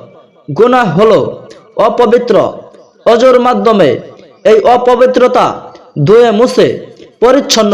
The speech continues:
হয়ে যায়, সুবহানাল্লাহ। এবং অজু করলে গুনাহ মুছে দেওয়া হয়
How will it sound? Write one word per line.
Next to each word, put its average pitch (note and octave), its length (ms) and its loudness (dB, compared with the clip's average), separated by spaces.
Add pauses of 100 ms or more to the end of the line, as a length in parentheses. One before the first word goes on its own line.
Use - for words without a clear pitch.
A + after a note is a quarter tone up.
হয়ে E3 220 2
যায়, B2+ 260 -2 (400)
সুবহানাল্লাহ। G3 1000 2 (600)
এবং A3+ 300 0 (380)
অজু A#3 320 2
করলে B3 340 0 (600)
গুনাহ A3 340 0 (120)
মুছে A#3 260 0
দেওয়া G3 280 2
হয় C#3+ 260 -2